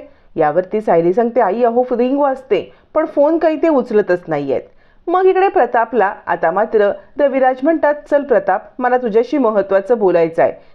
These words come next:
आपण तुझ्या रूममध्ये जाऊया." मग प्रतापला घेऊन रविराज रूममध्ये येतो आणि म्हणतो, "मला सांग, या सगळ्यामध्ये तुला अडकवणारं कोण असेल? म्हणजे कुणी बिझनेस रायव्हली वगैरे असं कुणी आहे का की ज्याच्यामुळे तुला या सगळ्यामध्ये अडकवलं गेलंय?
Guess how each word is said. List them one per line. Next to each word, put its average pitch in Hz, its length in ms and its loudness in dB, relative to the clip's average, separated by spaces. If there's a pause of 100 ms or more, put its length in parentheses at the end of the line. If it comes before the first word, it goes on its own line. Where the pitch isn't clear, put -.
(100)
आपण 185 320 -2
तुझ्या 190 260 0
रूममध्ये 170 440 0
जाऊया." 76 340 -4 (480)
मग 381 120 0
प्रतापला 302 520 -2
घेऊन 294 320 2
रविराज 220 500 0
रूममध्ये 180 500 0
येतो 269 400 0 (160)
आणि 214 160 0
म्हणतो, 254 520 0
"मला 233 300 0
सांग, 226 280 -2 (240)
या 320 240 0
सगळ्यामध्ये 311 600 0
तुला 277 300 -2
अडकवणारं 226 560 0 (120)
कोण 381 200 2
असेल? 247 360 0 (280)
म्हणजे 269 220 0
कुणी 320 240 -2
बिझनेस 240 520 -2
रायव्हली 254 380 2
वगैरे 233 340 2 (320)
असं 269 240 -2
कुणी 359 280 2
आहे 302 260 0
का 254 180 0
की 254 180 -8
ज्याच्यामुळे 214 680 0 (300)
तुला 277 180 0
या 285 160 0
सगळ्यामध्ये 233 640 0
अडकवलं 247 520 -2
गेलंय? 247 260 0